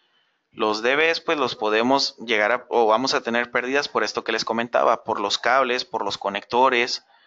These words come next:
por la potencia que se está devolviendo hacia el radio, que es el V S W R, con eso podemos tener. Y se mide únicamente con, con un wattmetro, exactamente.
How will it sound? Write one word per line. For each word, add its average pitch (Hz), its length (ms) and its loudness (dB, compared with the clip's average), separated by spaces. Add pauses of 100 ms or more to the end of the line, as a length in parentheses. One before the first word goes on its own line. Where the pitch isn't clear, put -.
(1120)
por 107 160 0
la 101 140 2
potencia 113 600 -2
que 120 100 0
se 107 140 -4
está 113 360 2
devolviendo 113 520 0
hacia 120 140 -2
el 120 60 -2
radio, 123 360 2
que 104 80 -8
es 110 120 -8
el 110 100 -8
V 110 140 -4
S 110 160 -6
W 120 400 0
R, 123 280 -4
con 107 180 -4
eso 104 240 -6
podemos 98 400 -8
tener. 170 320 -6 (480)
Y 127 80 -6
se 120 160 -2
mide 127 240 2
únicamente 139 720 0
con, 107 340 -6
con 107 200 -6
un 117 160 -4
wattmetro, 98 520 0
exactamente. 98 840 -8